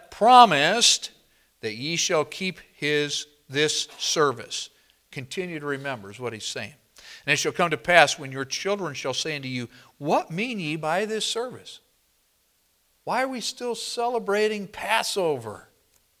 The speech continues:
That ye shall say, 'It is the sacrifice of the Lord's Passover, who passed over the houses of the children of Israel in Egypt, and he smote the Egyptians and delivered our houses.' And the people bowed the head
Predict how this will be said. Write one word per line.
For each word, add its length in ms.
That 200
ye 220
shall 300
say, 380
'It 240
is 180
the 120
sacrifice 840
of 80
the 80
Lord's 300
Passover, 640
who 120
passed 380
over 160
the 120
houses 440
of 80
the 80
children 400
of 220
Israel 420
in 160
Egypt, 480
and 160
he 100
smote 680
the 220
Egyptians 560
and 120
delivered 420
our 200
houses.' 600
And 220
the 100
people 480
bowed 560
the 140
head 580